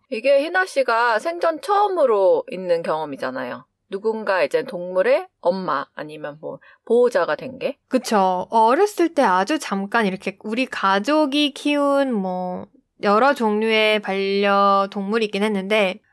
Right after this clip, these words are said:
Speaker 2: 이렇게 제가 완전히 책임을 지는 저의 반려동물은 처음 겪는 거라서 정말 다르더라고요. 사실 어렸을 때 키웠던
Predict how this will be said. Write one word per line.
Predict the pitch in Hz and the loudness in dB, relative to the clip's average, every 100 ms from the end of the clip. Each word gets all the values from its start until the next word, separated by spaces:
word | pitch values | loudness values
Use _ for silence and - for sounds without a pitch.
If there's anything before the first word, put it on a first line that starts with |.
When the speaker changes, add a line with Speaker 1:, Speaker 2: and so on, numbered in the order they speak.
| _ | _
Speaker 2:
이렇게 | - 247 240 247 214 | -2 -2 0 2 0
제가 | - 220 208 208 269 294 - | 2 4 4 6 6 4 4
완전히 | 208 202 208 240 277 320 | 2 0 0 0 2 0
책임을 | - 320 320 302 294 269 | 2 2 2 2 0 0
지는 | 226 208 208 202 | -2 0 0 -2
저의 | - - 202 233 269 | -8 -2 2 2 2
반려동물은 | 208 196 208 202 185 180 180 175 170 165 | 0 2 0 0 -4 -6 -6 -6 -8 -8
처음 | - 269 247 | 0 2 2
겪는 | 202 170 170 165 | -2 -4 -8 -8
거라서 | 160 160 208 208 180 - _ _ - | -8 -4 2 2 0 -6 _ _ -8
정말 | 233 247 269 254 | -6 -2 0 0
다르더라고요. | 214 175 175 - 175 - 202 | 0 -4 -6 -8 -12 -16 -8
사실 | - 269 285 | -2 0 2
어렸을 | 208 202 269 302 277 | 4 4 2 0 -2
때 | 294 | -2
키웠던 | 285 330 320 302 277 269 | 0 0 2 0 0 -2